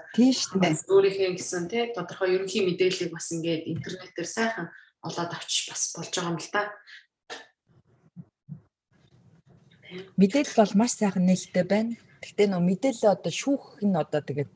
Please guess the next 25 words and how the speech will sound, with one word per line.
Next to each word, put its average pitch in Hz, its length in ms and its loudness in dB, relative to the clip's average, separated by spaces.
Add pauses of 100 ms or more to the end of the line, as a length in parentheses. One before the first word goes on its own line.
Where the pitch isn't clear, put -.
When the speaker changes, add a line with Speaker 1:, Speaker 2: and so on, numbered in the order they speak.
Speaker 2:
Зөв. 160 140 0
Speaker 1:
тухайн 170 160 0
хүмүүсээс 147 480 -2
хамаарх 165 400 2
нь 196 100 10
шүү - 240 -2
дээ 151 80 2
бас, 139 240 -4
тэ. 240 220 6 (100)
Хит - 320 2
нээлттэй 170 400 0
мэдээлэлээс 147 560 -2
хэрэгтэйгээ 175 640 6
олж 151 220 -4
авах - 180 -16
нэг 139 140 -8
хэрэгтэй - 340 -6
авах 135 220 -2
нэ 170 180 6
л - 80 -6
гэсэн - 240 -12
үг. - 80 -20 (1120)
Speaker 2:
За, 160 80 -8 (400)
танай, 311 320 6 (240)
м, 156 320 -2